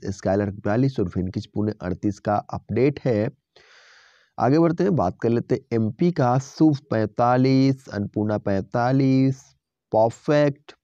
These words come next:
पानो, ब्रांड, ये सारी कंपनीज के नाम है, ब्राइट, ये सभी ने पैंतालीस का रेट रखा है। स्काईलार्क और जैसल दो ऐसी कंपनियां हैं जिन्होंने अपना रेट बयालीस का रखा हुआ है, वेंकीज इकतालीस रुपीज,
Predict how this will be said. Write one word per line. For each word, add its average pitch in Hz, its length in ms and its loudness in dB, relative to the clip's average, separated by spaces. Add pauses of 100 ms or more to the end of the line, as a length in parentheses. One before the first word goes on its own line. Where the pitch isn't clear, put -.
(100)
पानो, 131 540 2 (100)
ब्रांड, 110 440 0
ये 107 120 2
सारी 98 240 0
कंपनीज 110 520 0
के 127 120 -2
नाम 120 260 0
है, 127 140 2
ब्राइट, 104 440 2
ये 101 100 0
सभी 98 260 -2
ने 101 120 -2
पैंतालीस 120 520 -2
का 131 100 -2
रेट 127 200 0
रखा 123 280 -2
है। 131 220 0 (760)
स्काईलार्क 143 880 2 (280)
और 127 500 2 (160)
जैसल 117 540 2
दो 135 220 2
ऐसी 147 220 2
कंपनियां 131 420 0
हैं 139 120 2
जिन्होंने 110 320 0
अपना 117 220 -4
रेट 117 220 0
बयालीस 92 420 0
का 147 100 0
रखा 135 240 0
हुआ 127 200 2
है, 127 80 0
वेंकीज 107 580 -2
इकतालीस 110 500 -2
रुपीज, 131 480 -2